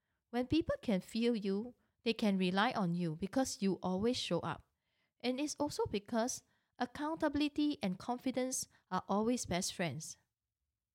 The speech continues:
Thinking back about all this that happened, I guess handling so many different customers and even debtors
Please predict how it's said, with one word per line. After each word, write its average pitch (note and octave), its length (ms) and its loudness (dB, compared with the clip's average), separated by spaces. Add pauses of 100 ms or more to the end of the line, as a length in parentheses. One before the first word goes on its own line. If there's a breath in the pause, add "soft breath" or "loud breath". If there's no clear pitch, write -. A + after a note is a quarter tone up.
(3000)
Thinking G#4 360 0
back G4+ 160 4
about G3 260 4
all B3+ 220 6
this A#3 320 0
that - 120 2
happened, G#3 500 0 (1000)
I D4+ 140 4
guess G4+ 400 2 (680)
handling F4 400 2
so E4 240 2
many C4+ 320 0
different A#3 340 0
customers G3 720 0
and F#3+ 240 0
even C4 320 2
debtors G#3+ 640 0